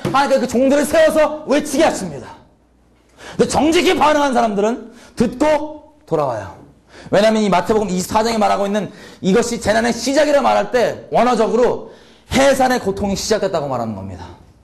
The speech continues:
해산의 고통은 너무나 괴로워요. 힘들어요. 하지만 그때는 너무 힘들지만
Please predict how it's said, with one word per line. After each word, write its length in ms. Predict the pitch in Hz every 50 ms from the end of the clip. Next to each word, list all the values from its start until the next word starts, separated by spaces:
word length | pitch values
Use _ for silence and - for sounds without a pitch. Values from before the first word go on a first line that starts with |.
| _ _ _ _ _ _ _ _ _ _ _ _ _ - - - - - - - -
해산의 380 | 254 277 262 240 277 277 277 233
고통은 260 | 240 - 269 247 220
너무나 300 | 233 277 311 330 330 -
괴로워요. 400 | - 233 233 254 254 254 226 175
힘들어요. 720 | - - 269 294 311 320 320 285 254 196 147 123 - - - - - - - - -
하지만 580 | 240 226 220 285 285 262 214 - - - - - - _ _ _ _ _ _ -
그때는 380 | 220 - - 320 311 311 277
너무 140 | 262 247 247
힘들지만 580 | - 247 277 262 240 185 233 254 240 175 -